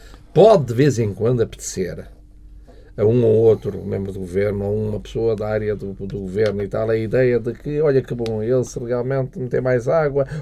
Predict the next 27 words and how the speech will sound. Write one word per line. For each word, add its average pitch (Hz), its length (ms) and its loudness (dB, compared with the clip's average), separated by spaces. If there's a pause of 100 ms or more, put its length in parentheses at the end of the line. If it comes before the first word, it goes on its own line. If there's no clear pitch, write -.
ou 147 100 2
se - 140 -2
meter 120 260 0
água, 147 420 2 (260)
ou 147 100 2
se - 80 -12
for 135 160 2
fragilizado, 127 800 0
ou 113 80 -2
atacado 143 580 0
e 98 60 -6
tal, 95 160 -8
mas 156 120 -2
não 175 200 0
é 180 80 2
bom 143 320 -2
também 143 300 -4
para 143 180 -4
ninguém. 131 240 -4 (240)
Quer - 80 -2
dizer, 117 100 2
o 143 120 2
sistema, 107 720 -2 (200)
tal 185 180 2
como 123 200 -4
isto - 160 -12
está, - 160 -20